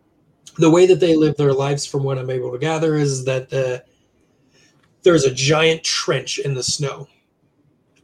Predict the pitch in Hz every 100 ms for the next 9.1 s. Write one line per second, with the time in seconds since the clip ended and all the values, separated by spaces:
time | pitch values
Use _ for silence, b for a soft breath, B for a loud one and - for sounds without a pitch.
0 | - 156 143 135 135 - 147 151 160 165
1 | 143 160 156 151 135 139 135 139 147 139
2 | 127 - - 147 147 - - - - 143
3 | 139 147 160 151 147 143 - 147 147 -
4 | 151 139 135 131 - 131 123 _ _ _
5 | _ _ _ - - 156 151 135 131 123
6 | - - _ 156 156 147 180 165 160 143
7 | 160 151 139 143 143 139 - _ 151 143
8 | 175 160 151 - 147 143 147 135 131 131
9 | 135